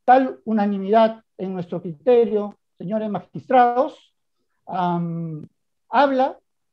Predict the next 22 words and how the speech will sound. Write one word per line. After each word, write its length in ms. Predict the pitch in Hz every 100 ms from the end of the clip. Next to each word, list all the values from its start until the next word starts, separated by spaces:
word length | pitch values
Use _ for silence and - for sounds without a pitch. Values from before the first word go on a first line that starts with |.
| _ -
de 200 | 180 202
la 160 | 190
fragilidad, 760 | 220 185 - 196 196 269 233 - _ _ _ _ -
de 180 | 175 233
la 100 | 226
inconsistencia 1400 | 208 214 220 208 202 - _ 359 349 277 - 262 302 - _ _ -
de 160 | 214
la 100 | 202
argumentación 680 | 190 196 196 180 180 240 226
planteada 520 | 208 190 180 220 220
por 160 | 180 151
Fuerza 380 | 202 175 202 165
Popular 460 | 165 151 165 139 - _ _ _ -
y 100 | 196
de 100 | 196
la 80 | 180
ausencia, 480 | 160 262 254 220 185
cómo 280 | 247 220
no, 260 | 233 294 - _ _ _ _ _
de 280 | 160 196 190
prueba 440 | 190 226 247 240
objetiva 840 | 226 226 170 - 285 277 269 277